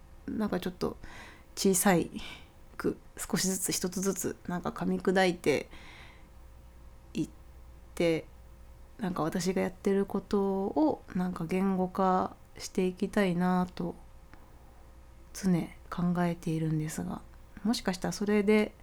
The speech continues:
なんかアウトリーチとは何ぞやみたいな自分なりの答えも見つかるかな、見つかんないかな、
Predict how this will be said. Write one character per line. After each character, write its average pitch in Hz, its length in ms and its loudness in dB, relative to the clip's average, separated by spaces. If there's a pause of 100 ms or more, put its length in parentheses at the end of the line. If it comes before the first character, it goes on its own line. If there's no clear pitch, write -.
(960)
な 180 60 -2
ん - 40 -4
か - 200 -2
ア 151 80 -6
ウ 165 180 -4
ト - 100 -6
リ 185 180 0
ー - 60 -4
チ - 120 -16
と 156 160 -4
は - 160 -6 (160)
何 196 200 8
ぞ 190 120 4
や 160 280 -2
み 180 120 -4
た 165 180 -4
い 160 60 -4
な 147 320 -4
自 180 160 -4
分 196 200 4
な 196 120 6
り 190 100 2
の 165 220 2 (720)
答 175 260 2
え 165 60 2
も 160 300 -4 (520)
見 170 60 -4
つ - 160 -6
か 185 140 2
る 202 80 2
か 175 160 -4
な、 156 340 -4
見 170 80 -8
つ - 100 -12
か 165 140 -4
ん 170 60 0
な 214 80 4
い 262 40 2
か 196 140 -2
な、 180 300 4